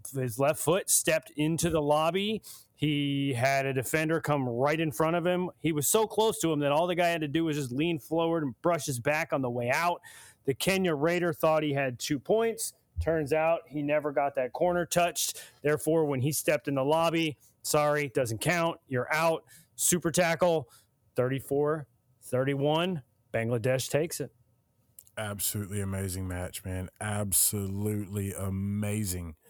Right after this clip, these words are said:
Speaker 2: I mean, I just give Bangladesh a lot of credit for what they did and thanking them for just hosting such a great tournament.
Speaker 1: Well, let's give out some awards. So let's,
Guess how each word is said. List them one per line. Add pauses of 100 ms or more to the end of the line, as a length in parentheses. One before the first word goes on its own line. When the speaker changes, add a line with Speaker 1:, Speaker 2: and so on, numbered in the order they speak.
(1040)
Speaker 2:
I
mean,
I
just
give
Bangladesh
a
lot
of
credit
for
what
they
did
and
thanking
them
for (720)
just
hosting
such
a
great
tournament. (1400)
Speaker 1:
Well, (300)
let's
give
out
some
awards.
So
let's,